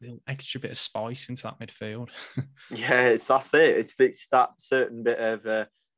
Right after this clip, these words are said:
Speaker 2: what is it, je ne sais quoi? Is that what they call it? He's just
Speaker 1: <laughs>
Speaker 2: added, sprinkled a little bit of that in there, and it's made all the difference because he, obviously he's primarily, a, well, has been a right-sided player throughout his academy career.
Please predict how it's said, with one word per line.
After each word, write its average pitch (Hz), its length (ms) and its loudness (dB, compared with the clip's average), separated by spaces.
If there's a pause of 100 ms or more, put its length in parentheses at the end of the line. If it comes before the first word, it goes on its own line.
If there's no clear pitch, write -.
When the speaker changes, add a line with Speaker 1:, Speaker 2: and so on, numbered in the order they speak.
Speaker 2:
what 120 120 -6
is 110 60 -6
it, 110 160 -2
je 127 80 4
ne 120 140 2
sais 120 260 0
quoi? 117 340 2
Is 101 100 -4
that 117 120 -2
what 107 140 -4
they - 80 -6
call 113 240 0
it? 101 140 2
He's 127 180 2
just 143 360 4
Speaker 1:
<laughs> - 20 6
Speaker 2:
added, 131 360 4
sprinkled 139 520 -2
a 120 40 -2
little 123 360 -2
bit 131 180 -4
of 113 80 -6
that 117 220 -4
in 107 120 -16
there, 95 280 -8
and 98 100 -12 (600)
it's 123 140 0
made 147 180 6
all 127 80 8
the 113 80 2
difference 120 440 0
because 120 340 -4
he, - 100 -4
obviously 117 300 0
he's 120 260 -4 (140)
primarily, 107 500 2
a, 101 160 0 (160)
well, 92 220 0
has 107 220 0
been 104 160 0
a 101 60 -4
right-sided 98 680 -2
player 101 340 -2
throughout 104 280 0
his 95 120 -12
academy 110 480 -2
career. 95 440 -2